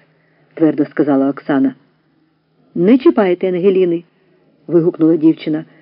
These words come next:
"Вона вища за всіх вас. Ось на вашому столі металічна бирка, інвентаризаційний номер на казенних меблях. Усе у вас казенне, усе зведено до інвентаря.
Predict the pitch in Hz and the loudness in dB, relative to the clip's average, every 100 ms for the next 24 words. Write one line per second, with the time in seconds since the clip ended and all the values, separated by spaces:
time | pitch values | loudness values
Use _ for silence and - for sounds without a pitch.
0 | _ - 208 233 196 302 - - 254 240 | _ -2 2 2 4 2 2 0 2 0
1 | - 285 - 190 156 - _ _ _ _ | 2 -2 0 -10 -10 -16 _ _ _ _
2 | _ _ _ _ _ 247 247 269 269 247 | _ _ _ _ _ 0 2 4 4 2
3 | 247 247 - 254 302 277 - - _ 220 | 2 2 2 4 4 4 -2 -20 _ 0
4 | 247 254 277 - 254 220 190 - 147 - | 4 4 4 4 2 4 2 0 -10 -12
5 | _ _ _ _ _ _ - 220 214 208 | _ _ _ _ _ _ 0 4 2 2
6 | 214 214 214 208 247 233 208 196 226 330 | 2 4 2 0 2 2 2 2 4 6
7 | 262 196 - - - 214 240 226 311 285 | 4 2 -6 -14 -2 2 2 4 6 4
8 | 277 247 208 151 - - - - 202 202 | 4 2 2 -2 -6 -12 -18 -2 0 4
9 | 320 294 294 - 285 262 247 165 143 - | 4 6 2 2 2 4 2 2 -2 -6
10 | _ - - 208 277 285 214 262 269 277 | _ -20 -2 2 4 2 4 4 6 4
11 | 262 262 - 247 262 247 262 233 147 | 4 2 4 6 6 4 2 0 -2